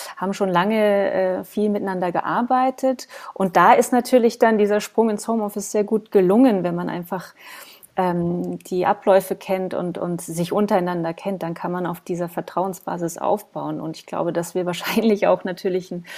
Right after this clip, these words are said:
äh, relativ, ja, so dieses, ähm, Prädikat, äh, diszipliniert, äh, tragen. Und, äh, insofern hat es in Deutschland tatsächlich relativ gut funktioniert, auch in der Eigenwahrnehmung.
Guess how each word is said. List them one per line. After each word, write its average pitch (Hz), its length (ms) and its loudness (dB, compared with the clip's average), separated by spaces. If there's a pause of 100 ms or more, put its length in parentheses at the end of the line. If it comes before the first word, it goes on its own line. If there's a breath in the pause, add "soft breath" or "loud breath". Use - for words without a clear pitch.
(500 loud breath)
äh, 185 40 0
relativ, 180 1200 0
ja, 175 340 4
so 170 140 -6
dieses, 170 600 -6
ähm, 170 420 -4 (640)
Prädikat, 180 720 -2
äh, 175 120 -2
diszipliniert, 190 880 -4
äh, 208 220 -2
tragen. 202 600 -2 (500 loud breath)
Und, 185 560 -2
äh, 180 340 -2
insofern 185 540 -4
hat 196 160 -10
es - 440 -8 (140)
in 185 160 -8
Deutschland 196 380 -4
tatsächlich 208 720 -4 (280)
relativ 202 460 -4
gut 214 180 -4
funktioniert, 190 840 -4 (160)
auch 180 120 -6
in 190 120 -4
der 180 140 -2
Eigenwahrnehmung. 254 920 0